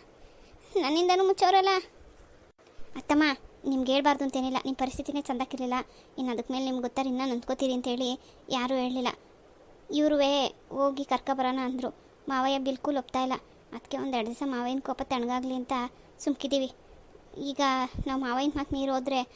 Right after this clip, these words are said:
ನಾಳೆ ಗೊತ್ತಾರೆ ನಮ್ಮ ಮೇಲೆ ಸಿಟ್ಟು ಮಾಡ್ಕೋತದ ಮಾವಯ್ಯ ಅಂತ. ನೀವೇ ಹೇಳಿ, ಕಿಶೋರನ್ನ ಎಷ್ಟು ಪರ ವಹಿಸ್ತೀರಿ?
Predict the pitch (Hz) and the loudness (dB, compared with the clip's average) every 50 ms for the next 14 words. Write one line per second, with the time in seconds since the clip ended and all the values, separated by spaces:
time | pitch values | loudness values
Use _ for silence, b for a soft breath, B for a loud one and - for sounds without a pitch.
0 | B B B - - 277 254 254 262 254 - - 277 277 269 262 247 247 254 262 | B B B -8 -4 -2 0 0 0 0 0 0 0 0 0 -2 -2 -2 -2 -2
1 | 277 - 269 - - 262 262 - 262 254 254 254 262 247 247 254 254 254 254 247 | -2 -4 -4 -4 -4 -6 -4 -4 -6 -6 -4 -4 -4 -4 -2 -2 -2 -2 -4 -6
2 | 247 - 247 - B B B B B B B - - 302 311 349 359 359 339 330 | -6 -10 -14 -14 B B B B B B B -4 0 4 4 8 8 8 8 6
3 | 311 302 - 294 - 320 320 339 330 302 - - - 269 269 277 294 294 294 - | 4 2 0 2 4 4 6 6 4 2 2 0 -2 0 0 2 0 0 -2 0
4 | - 302 285 | 0 2 2